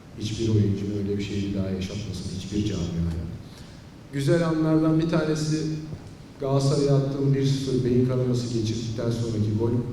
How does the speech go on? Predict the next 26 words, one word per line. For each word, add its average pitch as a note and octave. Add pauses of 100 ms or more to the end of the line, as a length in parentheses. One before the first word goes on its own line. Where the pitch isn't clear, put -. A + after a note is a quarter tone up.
(300)
Imperial B2
Hastane'de A#2
kaldım, G2+
hala G#2+
duruyor. G#2 (800)
Bir A#2+
hafta A#2
maçtan A#2
sonra A#2+ (100)
beni, A#2+
a, G#2
oraya A#2+
kaldırdılar. G#2+
Bir C3+
hafta B2+
orada A#2+
kaldım G#2+
işte. - (800)
E, G#2+ (540)
kanamayı A#2+
durdurdular. A#2 (140)
Şeye B2+
gittim, B2+ (220)
altıncı G#2+
gün. C3+ (1120)
E, G#1+